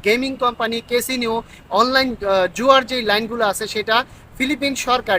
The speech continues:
ডিক্লারেশন দিয়ে এই অগাস্টের ভিতরেই বন্ধ করে দিবে। আমি আপনাদের একটা লিস্ট দেখাচ্ছি, এখানে তিরিশটা কোম্পানি আছে। আবার এই তিরিশটা কোম্পানির under-এ আরো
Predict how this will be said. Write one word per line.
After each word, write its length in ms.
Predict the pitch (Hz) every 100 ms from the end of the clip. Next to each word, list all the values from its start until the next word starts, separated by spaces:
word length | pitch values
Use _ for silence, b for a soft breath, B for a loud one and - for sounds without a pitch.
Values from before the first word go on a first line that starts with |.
| 185
ডিক্লারেশন 480 | 240 294 269 - 262 233
দিয়ে 180 | 190 220 - B - 233
এই 60 | 262 285
অগাস্টের 400 | 233 285 - 311 220
ভিতরেই 300 | 247 285 320 220
বন্ধ 160 | 240 254
করে 140 | 240 220
দিবে। 160 | 180 175 240 - 160 170
আমি 120 | 233
আপনাদের 260 | 247 269 254
একটা 140 | 262 240
লিস্ট 180 | 233 - 226
দেখাচ্ছি, 260 | 208 180 190
এখানে 200 | 190 233 240 -
তিরিশটা 380 | 320 330 - 302
কোম্পানি 340 | 269 226 196 185 160
আছে। 160 | 185 208 - B B 170
আবার 160 | 220 262
এই 60 | 254 -
তিরিশটা 380 | 311 330 - 330
কোম্পানির 380 | 330 330 339 320 202 185
under-এ 380 | 214 254 285 302 202
আরো 100 | 226